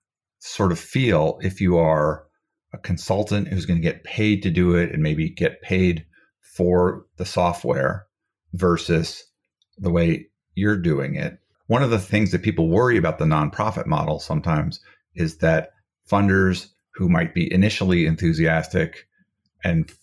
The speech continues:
feel that they got something going in place might lose interest and not continue to help you scale and grow. If you're in a for-profit model, if you have the demand,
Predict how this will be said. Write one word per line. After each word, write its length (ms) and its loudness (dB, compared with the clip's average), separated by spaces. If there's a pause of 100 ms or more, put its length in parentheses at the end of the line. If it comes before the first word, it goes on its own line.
(120)
feel 560 2
that 180 -2
they 100 2
got 240 -2
something 360 0
going 260 2
in 140 0
place 440 0
might 200 0
lose 320 2
interest 580 -4 (480)
and 340 2
not 360 0 (260)
continue 460 2
to 100 2
help 240 -2
you 100 -2
scale 800 -2
and 220 -2
grow. 520 0 (640)
If 160 -4
you're 120 4
in 40 4
a 40 2
for-profit 640 0
model, 540 0 (180)
if 240 -2
you 220 4
have 340 -2
the 80 2
demand, 760 2